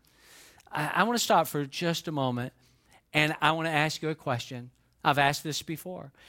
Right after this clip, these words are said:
Is there anybody right here in this place right now that has ever been hurt by somebody else? Would you raise your hand? All right, you've ever been hurt. How many of you,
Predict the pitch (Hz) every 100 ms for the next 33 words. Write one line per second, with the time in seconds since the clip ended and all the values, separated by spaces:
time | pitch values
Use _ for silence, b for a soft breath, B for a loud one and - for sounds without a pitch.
0 | B B 160 160 175 - 175 220 269 294
1 | 214 165 151 151 135 147 165 196 139 160
2 | 143 143 135 131 147 147 - 156 135 131
3 | - 127 139 139 120 110 107 107 b b
4 | - 127 123 120 - - 143 170 165 190
5 | 185 180 180 156 - 170 139 117 - 120
6 | 113 107 - 107 113 113 117 107 98 135
7 | 117 113 110 110 113 123 131 92 104 _
8 | _ _ _ _ _ _ _ _ _ _
9 | _ _ _ _ - 117 123 143 - 123
10 | 117 143 165 170 196 165 143 123 B B
11 | - 190 220 262 254 202 214 208 202